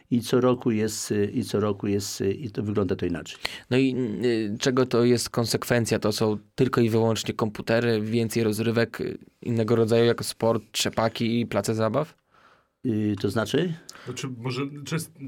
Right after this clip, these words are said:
Speaker 3: czym to jest spowodowane, tak? Może faktycznie
Speaker 1: To jest
Speaker 3: dzie-,
Speaker 1: spowodowane, mhm.
Speaker 3: dziećmi, czy może faktycznie brakuje jakiejś infrastruktury, to też z
Speaker 1: No
Speaker 3: tego
Speaker 1: to
Speaker 3: wynika?
Speaker 1: infrastruktury nie można powiedzieć, że w Łomży nie bra-, brakuje
Speaker 3: Znaczy, to jest
Speaker 1: infrastruktury.
Speaker 3: trochę przewrotnie zadane pytanie
Speaker 1: Y,
Speaker 3: jest
Speaker 1: no,
Speaker 3: w sumie.
Speaker 1: y, no właśnie, my tutaj absolutnie nie można na to narzekać, bo to jest infrastruktura,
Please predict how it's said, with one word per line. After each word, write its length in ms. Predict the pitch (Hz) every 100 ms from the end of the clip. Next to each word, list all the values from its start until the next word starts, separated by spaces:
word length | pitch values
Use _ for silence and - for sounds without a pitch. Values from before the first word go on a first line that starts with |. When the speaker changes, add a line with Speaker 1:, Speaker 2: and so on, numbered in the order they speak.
| 131 139
Speaker 3:
czym 120 | 139
to 80 | 143
jest 100 | 135
spowodowane, 500 | - 135 143 170 107
tak? 160 | 117 110
Może 200 | 113 123
faktycznie 340 | - - 127
Speaker 1:
To 60 | -
jest 100 | 139
Speaker 3:
dzie-, 40 |
Speaker 1:
spowodowane, 460 | 143 170 175 170 175
mhm. 220 | - 135
Speaker 3:
dziećmi, 380 | 135 165 175 185
czy 140 | 180 151
może 200 | 135 139
faktycznie 340 | 135 127 151
brakuje 320 | 127 131 139
jakiejś 180 | 127 123
infrastruktury, 640 | 127 123 123 123 - 127 117
to 100 | 104
też 180 | 101
z 40 | -
Speaker 1:
No 40 |
Speaker 3:
tego 60 | 127
Speaker 1:
to 60 | 135
Speaker 3:
wynika? 140 | 131
Speaker 1:
infrastruktury 400 | 131 120 95 135
nie 100 | 131
można 200 | 151 131
powiedzieć, 180 | 113 101
że 80 | 101
w 40 |
Łomży 240 | 107 98
nie 100 | 101
bra-, 120 | 90 110
brakuje 340 | 107 - 107 104
Speaker 3:
Znaczy, 60 |
to 60 | 104
jest 100 | 104
Speaker 1:
infrastruktury. 240 | 165 156
Speaker 3:
trochę 120 | 101 107
przewrotnie 340 | 139 139 131
zadane 220 | 113 123
pytanie 260 | 127 127 123
Speaker 1:
Y, 40 |
Speaker 3:
jest 120 | 117
Speaker 1:
no, 200 | 127 139
Speaker 3:
w 40 | 131
sumie. 120 | 123
Speaker 1:
y, 60 | 120
no 200 | 120 117
właśnie, 400 | 113 104 110 107
my 120 | 110
tutaj 280 | 131 131 120
absolutnie 520 | 120 - 143 131 110
nie 140 | 110
można 220 | 110 104
na 80 | 107
to 100 | 101
narzekać, 420 | 107 101 107 107
bo 120 | 101 101
to 100 | 104
jest 180 | 98
infrastruktura, 460 | 107 104 101 113 101